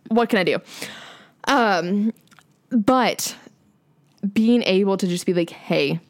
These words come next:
am I overthinking this, like, whole, like, like, am I, am, I'm, I'm stressed about, like, applying for an apartment and, like, they're gonna ask, like, who my previous landlord,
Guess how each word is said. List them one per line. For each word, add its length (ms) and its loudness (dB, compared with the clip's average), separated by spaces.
am 180 2
I 140 2
overthinking 840 0
this, 500 -2
like, 420 0
whole, 420 2
like, 320 -2
like, 240 -2
am 120 0
I, 80 2
am, 100 0
I'm, 80 0
I'm 100 0
stressed 340 0
about, 160 2
like, 140 -4
applying 240 0
for 60 0
an 40 0
apartment 420 0
and, 80 0
like, 120 0
they're 80 2
gonna 140 0
ask, 260 -2
like, 100 -8
who 140 0
my 120 0
previous 360 -2
landlord, 400 0